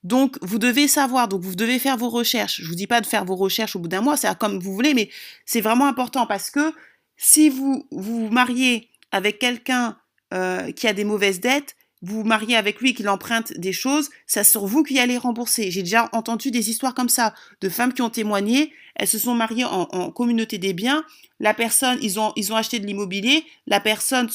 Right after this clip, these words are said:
leur, son mari, et ça c'est un cas réel, et a fui,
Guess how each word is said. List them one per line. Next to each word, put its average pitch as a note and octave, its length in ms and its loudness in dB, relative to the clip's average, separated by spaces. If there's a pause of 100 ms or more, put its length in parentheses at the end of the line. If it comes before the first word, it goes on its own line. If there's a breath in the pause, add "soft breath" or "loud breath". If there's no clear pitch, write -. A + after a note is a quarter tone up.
leur, G3 280 -2
son A3+ 200 -4
mari, A3 420 -2
et - 40 -6
ça - 160 0
c'est A3+ 240 -2
un F#3 120 -4
cas F#3 160 -8
réel, F#3+ 400 -2 (320 loud breath)
et B3 140 4
a F#3+ 100 2
fui, C#4+ 360 0